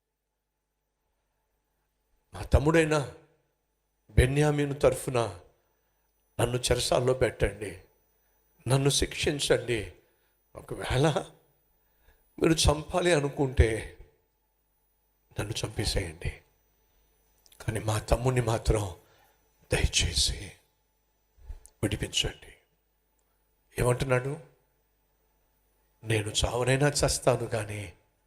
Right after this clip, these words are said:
మా తమ్ముడిని మాత్రం చావనివ్వను. నేను చావనైనా చస్తాను కానీ ఈ లోకాన్ని మాత్రం నాశనము కానివ్వను"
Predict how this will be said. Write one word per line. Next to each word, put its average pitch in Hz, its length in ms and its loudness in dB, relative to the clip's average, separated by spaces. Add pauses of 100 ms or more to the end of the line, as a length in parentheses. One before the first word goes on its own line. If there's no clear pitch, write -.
(420)
మా 85 100 -2
తమ్ముడిని 113 440 -6
మాత్రం 107 540 -4 (1000)
చావనివ్వను. 104 720 -2 (2000)
నేను 110 640 0 (880)
చావనైనా 113 500 2
చస్తాను 107 600 0
కానీ 95 440 -8 (880)
ఈ 107 120 2
లోకాన్ని 127 580 2
మాత్రం 107 580 0 (680)
నాశనము 110 840 0
కానివ్వను" 113 800 2